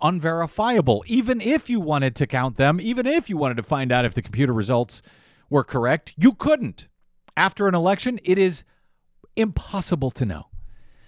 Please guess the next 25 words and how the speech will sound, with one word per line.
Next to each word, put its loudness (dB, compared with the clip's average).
And 4
yet 2
we 2
still 4
use 6
these, 2
as 0
I -2
said, 0
in, -2
in 0
many 4
states 0
across 0
the -18
country, -2
and, 0
uh, 4
certainly -2
in 0
Virginia, 2
the -4
Commonwealth 0
of -4
Virginia, 2